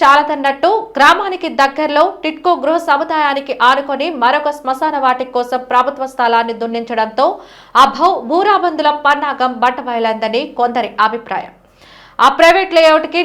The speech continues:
నిబంధనల ప్రకారం రోడ్డు కావాలంటే కాలాతీతం అవుతున్న నేపథ్యంలో సదరు పెద్ద మనుషులు ఆ లేఅవుట్ యాజమానితో కుమ్మక్కై ఈ విధంగా శ్మశాన వాటిక డ్రామాను తెరపైకి తెచ్చి రహదారి కోసం రాజమార్గాన్ని ఏర్పాటు చేస్తున్నారన్న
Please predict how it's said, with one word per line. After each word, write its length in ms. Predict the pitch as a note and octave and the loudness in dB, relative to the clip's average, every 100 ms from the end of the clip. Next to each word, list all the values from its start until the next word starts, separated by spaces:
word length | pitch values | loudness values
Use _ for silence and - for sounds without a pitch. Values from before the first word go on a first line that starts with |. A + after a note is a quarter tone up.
| D4+ | -2
నిబంధనల 440 | D4+ E4+ E4 D4+ C#4 | -4 -4 -2 -2 0
ప్రకారం 420 | C4+ C4+ C4+ C#4 B3 | -2 2 2 0 0
రోడ్డు 180 | C4 C#4 C#4+ | 0 0 0
కావాలంటే 480 | C4 C4 C4 B3+ D4 G4+ - - | 2 4 2 0 0 0 -6 0
కాలాతీతం 640 | C4+ D#4+ E4 E4 D#4 C#4+ C#4 A#3+ | 2 4 0 -4 -4 -4 0 0
అవుతున్న 320 | C4 C#4+ C4 B3 | 0 -2 -2 0
నేపథ్యంలో 560 | B3 B3+ B3 B3 A#3 G3 - - | 0 0 -4 -4 -10 -10 -12 -4
సదరు 280 | A3 A#3 A#3 | -2 -2 -2
పెద్ద 160 | B3 B3+ C4+ | -4 -4 -8
మనుషులు 340 | B3+ B3+ B3+ D#4 - | -8 -4 0 0 2
ఆ 0 | A#3 A#3+ | 0 2
లేఅవుట్ 300 | C4 C4 B3+ A3+ | 0 -2 -2 -2
యాజమానితో 520 | B3+ C#4+ C4 A#3+ A#3+ A#3 | -2 -4 -8 -6 -6 -6
కుమ్మక్కై 420 | A#3 A3+ A#3 C4 E4 - - - _ D4 | -2 -2 0 -2 -2 -4 -20 -20 _ 2
ఈ 40 | E4+ | 2
విధంగా 320 | F#4 G4 F#4+ F#4 | 4 4 4 2
శ్మశాన 400 | - D#4+ E4+ G4 F#4 | 0 -2 0 -2 0
వాటిక 340 | E4 E4 D#4 D4 | 0 0 -2 0
డ్రామాను 420 | C4+ D4 D4 C#4 D4 D4 | 2 4 2 0 -2 0
తెరపైకి 440 | C#4 D4 C#4+ C#4 C4+ | 0 0 -4 -4 -2
తెచ్చి 300 | B3 B3 D4+ C#4+ | -4 -2 -6 -2
రహదారి 360 | A#3 C4+ D4 C#4+ C4+ | 0 0 -2 -6 -6
కోసం 240 | B3+ B3+ A3+ | -6 -6 0
రాజమార్గాన్ని 680 | A#3+ B3+ B3+ B3 B3 A#3+ A#3 A#3 | 0 0 -4 -4 -4 -4 0 -2
ఏర్పాటు 320 | A#3 A#3 A3+ A3+ | 0 -4 -6 -6
చేస్తున్నారన్న 640 | A#3 A#3 A3+ A3+ A3 G#3+ | -6 -4 -2 0 0 -4